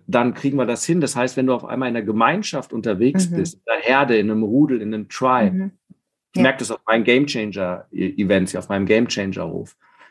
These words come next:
Speaker 1: äh, wenn wir Retreat alle drei Monate und wir kommen zusammen und die stehen dann da abends, nachts noch am Lagerfeuer.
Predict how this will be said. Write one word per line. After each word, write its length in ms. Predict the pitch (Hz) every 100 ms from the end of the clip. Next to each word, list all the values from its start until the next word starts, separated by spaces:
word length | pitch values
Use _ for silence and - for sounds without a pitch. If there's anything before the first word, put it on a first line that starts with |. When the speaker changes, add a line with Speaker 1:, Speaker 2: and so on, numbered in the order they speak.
| -
Speaker 1:
äh, 200 | 101 101
wenn 140 | 98
wir 160 | 101 95 -
Retreat 600 | 92 98 107 95 - 120 -
alle 200 | 101 98
drei 220 | 101 90
Monate 360 | 90 85 82
und 160 | 92 87
wir 80 | 92
kommen 280 | 117 113 -
zusammen 420 | 110 107 123 120
und 120 | 98
die 60 | 98
stehen 280 | - 123
dann 160 | 127 107
da 100 | 95
abends, 480 | 95 110 113 - _
nachts 400 | 101 110 - -
noch 160 | 110 -
am 100 | 104
Lagerfeuer. 800 | 107 127 117 101 - 92 80